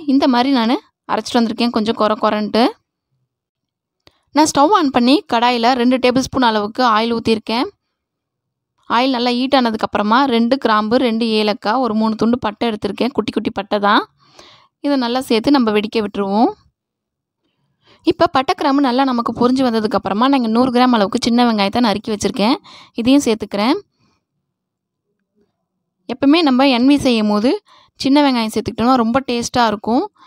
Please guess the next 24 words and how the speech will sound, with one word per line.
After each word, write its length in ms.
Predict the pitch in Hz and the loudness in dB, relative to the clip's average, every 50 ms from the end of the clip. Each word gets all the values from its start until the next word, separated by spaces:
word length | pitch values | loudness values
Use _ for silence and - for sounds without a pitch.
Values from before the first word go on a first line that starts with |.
| - _ _ _ - | -20 _ _ _ -2
டேஸ்ட்டை 320 | 247 277 - - 285 247 | -2 0 0 -2 -2 0
இன்னும் 180 | 247 269 262 240 | 0 0 0 0
நல்லா 200 | 220 233 262 277 262 233 | 0 0 0 0 0 0
எடுத்து 220 | 220 226 - 254 220 233 | -2 -4 -6 -6 -4 -4
கொடுக்கும். 380 | 214 208 - - 214 240 294 403 370 _ _ _ _ _ _ _ _ _ _ _ _ _ _ _ _ _ _ _ _ _ _ - | -4 -2 -2 0 2 2 2 0 -4 _ _ _ _ _ _ _ _ _ _ _ _ _ _ _ _ _ _ _ _ _ _ -2
அதுவும் 220 | 233 247 285 302 277 247 | 0 0 2 2 2 2
நாட்டுக்கோழிலெலாம் 720 | 240 269 277 311 277 277 254 247 247 247 262 285 294 - | 2 0 0 0 0 0 0 0 0 -2 -2 -2 -2 -2
சின்ன 120 | 262 254 269 269 | 0 2 2 2
வெங்காயம் 260 | 254 247 233 226 220 247 | 2 0 -2 0 0 0
சேர்த்து 240 | 240 254 254 - 240 | 0 0 -2 -2 0
செய்யும் 260 | 226 220 220 214 208 | 0 0 0 0 0
போது 140 | 214 226 269 262 | 0 0 2 0
ரொம்ப 120 | 233 233 247 247 233 | 2 0 0 0 0
நல்லா 180 | 214 214 214 214 214 | 0 0 0 0 0
இருக்கும். 340 | 208 - - 208 233 269 392 - _ _ _ - - _ _ 233 | -2 -4 -2 0 0 0 -2 -4 _ _ _ -20 -20 _ _ -4
ஏன்னா 120 | 247 262 254 220 | -2 -2 -2 0
நாட்டுக்கோழி 440 | 214 233 262 - 269 262 254 240 226 220 220 214 | -2 -2 -4 -4 -2 0 0 0 0 0 -2 -2
வந்து 200 | 208 208 233 285 440 - _ - - - _ - | 0 2 2 0 0 -2 _ -16 -20 -18 _ -4
நமக்கு 240 | 226 233 226 220 240 - - | -2 -2 -2 -2 -6 -6 -2
ஹீட்டு, 340 | 247 247 262 262 - 262 285 302 - | 0 0 0 0 -2 -4 -6 -6 -6
சின்ன 180 | 247 233 240 240 | -4 -2 -2 -2
வெங்காயம் 320 | 233 226 220 220 214 208 208 202 | -2 -2 -2 -2 -2 -2 -2 -2
வந்து 120 | 208 262 262 - | -4 -4 -4 -4
குளிர்ச்சி, 360 | 233 226 233 220 - - 262 | -2 -2 -2 -4 -4 -4 -2